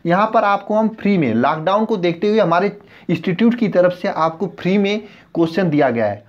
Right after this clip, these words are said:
हर एक चैप्टर के इंपॉर्टेंट क्वेश्चन, टॉप टेन बहुविकल्पी प्रश्न, टॉप टेन लघु उत्तरीय प्रश्न,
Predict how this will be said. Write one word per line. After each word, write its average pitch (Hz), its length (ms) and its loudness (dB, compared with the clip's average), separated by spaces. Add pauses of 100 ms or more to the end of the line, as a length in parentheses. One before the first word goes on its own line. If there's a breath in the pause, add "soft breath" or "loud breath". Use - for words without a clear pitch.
(120)
हर 185 160 2
एक 240 160 -2
चैप्टर 190 360 0
के 226 120 -2
इंपॉर्टेंट 175 600 0
क्वेश्चन, 151 340 -4 (120)
टॉप 180 320 0
टेन 185 180 0
बहुविकल्पी 147 640 0
प्रश्न, 175 360 -4 (720 loud breath)
टॉप 185 320 2
टेन 190 240 -2 (100)
लघु 160 200 0
उत्तरीय 185 300 -2
प्रश्न, 170 360 -4